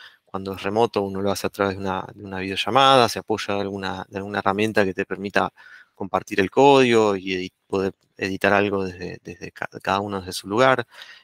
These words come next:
Eh, la verdad que a nivel técnico hay muchas maneras de, de, de llevarla a cabo. Lo importante son, eh, dos cosas, que una de ellas es que tenemos roles, una persona es la que está en el teclado y está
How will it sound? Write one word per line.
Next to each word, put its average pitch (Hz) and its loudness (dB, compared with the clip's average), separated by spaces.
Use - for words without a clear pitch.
Eh, 92 -8
la 104 0
verdad 113 4
que 127 4
a - 4
nivel 117 6
técnico 139 2
hay 110 2
muchas 113 -8
maneras 113 -2
de, 101 -4
de, - -14
de 101 -14
llevarla 110 0
a - 0
cabo. 151 4
Lo 117 -4
importante 139 2
son, 107 -6
eh, 95 -8
dos - 2
cosas, 147 2
que 113 0
una 113 2
de 117 6
ellas 123 0
es 110 0
que 117 0
tenemos 101 -2
roles, 120 6
una 104 -4
persona 113 0
es 98 -2
la 98 4
que 98 -6
está 117 0
en 113 4
el 110 4
teclado 117 2
y 104 -2
está 101 0